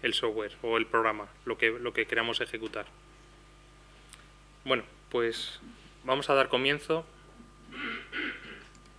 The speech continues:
Parto ya de que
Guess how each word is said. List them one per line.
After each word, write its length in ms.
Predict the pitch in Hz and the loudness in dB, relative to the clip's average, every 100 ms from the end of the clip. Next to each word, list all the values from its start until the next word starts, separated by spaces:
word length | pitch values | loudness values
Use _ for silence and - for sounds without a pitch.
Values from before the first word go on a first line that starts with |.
| - - - - - - - - - - - - - - - - - - - - | -20 -20 -20 -20 -20 -20 -20 -20 -20 -20 -20 -20 -20 -20 -20 -20 -20 -20 -6 6
Parto 260 | 135 143 | 8 8
ya 140 | 143 147 | 8 6
de 120 | 135 | 4
que 280 | 123 120 | 4 2